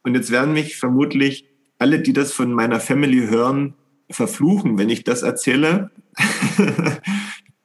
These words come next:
Aber kennst du das, wenn man zum Beispiel beim Kaffeetrinken zusammensitzt, ja, und da sind so alle, alle Mitglieder der Familie am Tisch oder man ist bei einer Feier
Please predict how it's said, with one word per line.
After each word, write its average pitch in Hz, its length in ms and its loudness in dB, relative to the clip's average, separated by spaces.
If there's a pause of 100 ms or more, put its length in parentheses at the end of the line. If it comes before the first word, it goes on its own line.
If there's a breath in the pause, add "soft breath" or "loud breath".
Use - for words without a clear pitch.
Aber 127 200 0
kennst 185 360 0
du 175 60 2
das, - 440 -2 (200)
wenn 127 180 0
man 139 300 0
zum 127 180 -2
Beispiel 131 760 0 (280)
beim 120 220 0
Kaffeetrinken 110 720 0
zusammensitzt, 107 840 0
ja, 131 220 2
und 113 140 0
da 113 100 2
sind 123 180 0
so 117 140 0
alle, 117 500 0 (300)
alle 123 180 0
Mitglieder 117 500 0
der 110 140 0
Familie 117 540 2
am 98 160 -4
Tisch - 440 -2
oder 107 160 0
man 110 200 0
ist - 180 -6
bei 104 80 0
einer 107 200 0
Feier 127 720 0